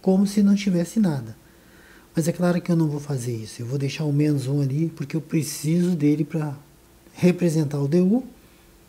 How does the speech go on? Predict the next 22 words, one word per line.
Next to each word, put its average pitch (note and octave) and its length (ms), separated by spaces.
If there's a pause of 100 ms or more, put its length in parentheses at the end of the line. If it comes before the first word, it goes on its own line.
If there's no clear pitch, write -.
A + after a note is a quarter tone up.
(160)
completar E3 580
o E3+ 40
du, E3 400
e F3+ 180
aí G3 580
posso F3+ 360
vir D#3 220
pra F#3+ 180
cá. A#2 240 (1200)
Então, F3 200
sabendo E3 480
disso, F#3+ 340
eu F#3 80
boto D3+ 340
o D3+ 40
menos D3+ 440
um D#3+ 220
que - 80
tá - 80
aqui C3 160
na C#3+ 140
frente, F3+ 560